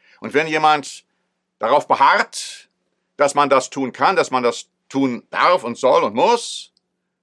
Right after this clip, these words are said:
dann ist damit keine christliche Weltanschauung mit verbunden. Und die Bibel hat es auch prophezeit. Wir haben eine kostenlose Broschüre veröffentlicht, "Und weil die Gesetzlosigkeit überhand nimmt." Schauen Sie, diese Broschüre spricht nicht auf,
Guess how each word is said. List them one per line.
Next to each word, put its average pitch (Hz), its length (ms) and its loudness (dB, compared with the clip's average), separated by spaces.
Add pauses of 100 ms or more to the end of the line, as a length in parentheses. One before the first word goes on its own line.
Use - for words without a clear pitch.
(420)
dann 135 180 -2
ist 131 160 -8
damit 131 260 -2
keine 127 320 -2
christliche 123 800 -4 (220)
Weltanschauung 131 920 0 (640)
mit - 120 -12
verbunden. 156 500 -2 (920)
Und 139 80 -10
die 151 60 -4
Bibel 175 200 -2
hat 170 80 0
es 165 100 -10
auch 147 100 -6
prophezeit. - 680 -4
Wir 107 80 -8
haben 120 140 -2
eine 131 120 -2
kostenlose 139 420 -4
Broschüre 131 340 -8
veröffentlicht, 117 520 -6
"Und 113 140 -12
weil 120 140 0
die 117 80 -12
Gesetzlosigkeit 120 760 -8
überhand 143 340 -6
nimmt." - 640 -18 (880)
Schauen 147 220 2
Sie, 135 80 -2
diese 151 220 -4
Broschüre 131 560 0
spricht - 260 -8
nicht 131 300 -8
auf, 113 280 -2